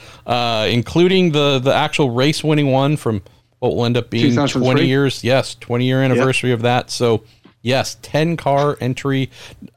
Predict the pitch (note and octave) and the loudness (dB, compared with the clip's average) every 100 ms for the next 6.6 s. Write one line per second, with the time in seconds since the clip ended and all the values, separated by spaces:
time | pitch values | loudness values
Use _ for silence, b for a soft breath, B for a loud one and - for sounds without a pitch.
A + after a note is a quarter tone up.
0 | - G#3+ - G#3+ - D#3+ D3 E3+ F#3 - | 0 0 2 -2 0 0 0 0 -2 -8
1 | _ _ _ _ _ - A#2 B2 C#3 C#3 | _ _ _ _ _ -8 -6 -4 -4 -4
2 | C3 C#3 C3 C3 B2+ C3 - B2 C3+ B2+ | -4 -6 -6 -6 -6 -8 -10 -6 -4 -6
3 | - D3+ - C3 A#2+ C#3 - - - _ | -6 -8 -6 -6 -4 -6 -8 -16 -20 _
4 | _ _ _ _ _ _ _ _ _ _ | _ _ _ _ _ _ _ _ _ _
5 | - F#3+ C4+ A#3+ A#3+ B3 C#4 A2+ - - | -2 2 4 4 4 4 2 0 -6 -14
6 | - - - F3+ F3 | -10 -4 0 2 4